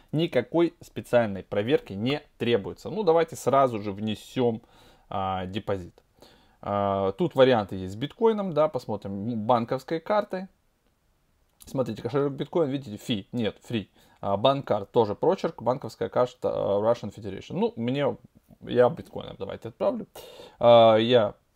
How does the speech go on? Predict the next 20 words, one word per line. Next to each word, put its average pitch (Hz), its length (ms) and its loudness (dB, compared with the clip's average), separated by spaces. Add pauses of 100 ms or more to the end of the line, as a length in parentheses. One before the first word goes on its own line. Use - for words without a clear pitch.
(160)
сделаю 113 460 4
это 104 200 -4
через - 460 -4
Q 127 200 -4
R-кодик 220 420 0
прямо 110 260 0
с - 80 -18
телефона. 175 560 -2 (260)
Можно 139 500 4 (440)
скопировать, 127 680 0
кому, 190 300 0
в - 60 -4
общем-то, 117 260 -4
как - 240 0
удобно, 98 360 -8
да. 127 160 -4 (360)
Я 135 340 -2
просто - 300 -4
отправлю, - 460 -6 (500)
а, 98 380 -2